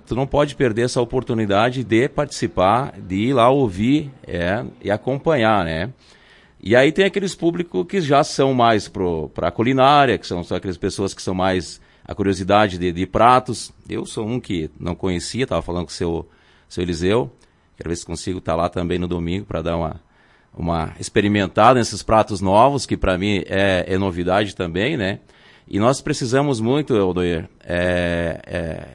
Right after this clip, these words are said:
colocar pra que a, a, o importante, o que que é? A ponta, tem que comer. Se você tiver, é,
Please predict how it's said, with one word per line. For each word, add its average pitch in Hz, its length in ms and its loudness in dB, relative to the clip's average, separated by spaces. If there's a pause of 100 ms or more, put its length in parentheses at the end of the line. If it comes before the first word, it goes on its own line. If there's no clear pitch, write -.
(140)
colocar 104 460 2
pra 127 120 -2
que 110 140 -6
a, 92 160 0 (200)
a, 107 180 -10
o 123 100 -2
importante, 135 560 -2 (200)
o - 80 -20
que 143 120 -6
que 127 160 -2
é? 82 200 -2
A 113 120 0
ponta, 127 560 -2 (140)
tem 135 140 -2
que - 100 -18
comer. 127 460 -2 (520)
Se - 160 -6
você 139 600 0 (160)
tiver, 104 580 0 (400)
é, 92 880 0